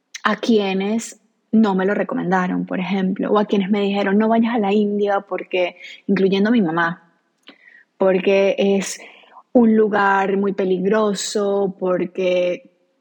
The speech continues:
X, Y, Z". Siempre va a haber una narrativa opuesta a lo que tú quieres hacer, porque cada cabeza es un mundo y cada quien tiene sus opiniones. Entonces, es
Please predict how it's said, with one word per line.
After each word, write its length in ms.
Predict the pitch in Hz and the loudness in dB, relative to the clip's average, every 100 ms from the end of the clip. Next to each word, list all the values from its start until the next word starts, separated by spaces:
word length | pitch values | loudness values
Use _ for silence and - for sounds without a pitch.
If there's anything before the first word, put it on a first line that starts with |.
| _ _ _ - | _ _ _ -4
X, 720 | 202 185 202 185 190 - _ _ _ | -2 -4 -2 -2 -2 -10 _ _ _
Y, 380 | 185 175 165 160 _ _ _ _ | -2 0 0 -4 _ _ _ _
Z". 580 | - 165 - 170 165 - _ _ _ _ _ _ _ _ _ _ _ - | -10 -10 -6 -6 -6 -8 _ _ _ _ _ _ _ _ _ _ _ -14
Siempre 800 | - 294 254 220 214 220 220 202 | 2 4 4 4 2 2 -2 0
va 120 | 180 | 0
a 20 | |
haber 320 | 185 185 - - | 2 0 -2 -2
una 540 | 208 202 196 196 196 - _ _ - 226 | 0 0 0 -2 -4 -10 _ _ -4 2
narrativa 1000 | 208 190 180 180 180 185 180 190 202 - _ _ _ _ _ _ | 2 2 0 -2 -2 0 0 0 -2 -6 _ _ _ _ _ _
opuesta 880 | 214 185 - 214 202 175 - - 220 | -2 -2 2 2 2 0 -10 -6 -4
a 160 | - 202 | -2 -2
lo 140 | 185 | -2
que 140 | 185 | -2
tú 300 | 185 214 208 | -2 -2 -2
quieres 260 | - 226 220 | 0 -2 0
hacer, 320 | 233 311 277 - | -2 -2 -2 -2
porque 320 | - 180 180 | -4 -2 -2
cada 260 | 208 233 | -2 0
cabeza 320 | 240 233 220 226 | 0 -2 -2 0
es 60 | |
un 140 | 240 233 | 2 4
mundo 280 | 240 233 | 4 2
y 60 | 226 | 2
cada 200 | 185 185 | 0 -2
quien 180 | 190 202 | -2 -2
tiene 200 | 208 214 | -2 -4
sus 200 | - 190 | -4 -6
opiniones. 580 | 185 - - 208 180 185 | -6 -10 -2 -2 -2 -8
Entonces, 520 | 180 175 180 180 202 - | -14 -8 -6 -6 -12 -4
es 480 | 226 220 226 - | 0 0 -2 -8